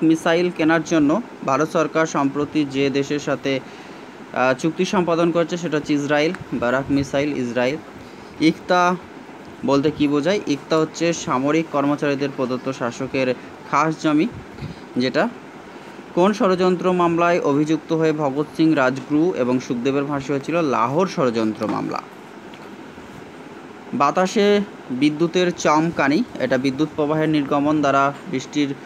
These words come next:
গঠন শুরু হয়, তার কারণ হচ্ছে বিদ্যুৎ প্রবাহের নির্গমন, যেখানে হাইড্রোজেন এবং অক্সিজেন অণুগুলি সক্রিয় করে। চীনের বৃহত্তম লৌহ ইস্পাত কেন্দ্র যেটা, সেটা হচ্ছে আনসান।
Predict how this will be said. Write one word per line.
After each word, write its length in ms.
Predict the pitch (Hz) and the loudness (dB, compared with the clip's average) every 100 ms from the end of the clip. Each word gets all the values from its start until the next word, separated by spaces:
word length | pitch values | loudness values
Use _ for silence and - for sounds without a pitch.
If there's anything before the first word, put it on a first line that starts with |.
| - - - | -18 -14 -2
গঠন 240 | 135 151 | 2 2
শুরু 200 | 165 165 | 0 0
হয়, 180 | 156 165 208 | 0 -2 0
তার 160 | 143 | -2
কারণ 240 | 135 131 139 | 2 2 2
হচ্ছে 240 | 139 151 | 0 -2
বিদ্যুৎ 300 | 135 123 131 135 | -2 -2 -2 -2
প্রবাহের 300 | 135 135 135 | -2 2 2
নির্গমন, 520 | 131 123 131 127 190 - - - - - - - | 0 0 0 0 -2 -4 -14 -18 -16 -16 -16 -6
যেখানে 400 | 127 147 170 170 165 - - - - - | -2 2 4 4 0 -6 -18 -18 -12 -4
হাইড্রোজেন 500 | 135 139 139 147 160 | 0 2 2 2 2
এবং 260 | 160 147 147 | 2 2 0
অক্সিজেন 420 | 113 123 - 143 | 0 -4 -2 0
অণুগুলি 400 | 139 127 127 143 | 2 2 2 0
সক্রিয় 520 | 175 143 120 127 131 131 | 0 -2 -2 0 0 2
করে। 240 | 127 139 - - - - - | 2 0 -4 -16 -18 -18 -4
চীনের 280 | 175 185 190 | 2 2 2
বৃহত্তম 580 | 165 175 180 - 175 170 | 2 2 2 0 2 4
লৌহ 480 | 156 165 175 170 165 | 6 4 4 2 2
ইস্পাত 360 | 147 - 156 147 - | -2 -2 -2 -2 0
কেন্দ্র 320 | 139 135 135 | 2 2 2
যেটা, 260 | 127 123 | 0 0
সেটা 240 | 190 - 120 | -2 -2 -2
হচ্ছে 200 | 113 160 | -2 -2
আনসান। 580 | - 117 113 113 104 | -2 0 0 0 -4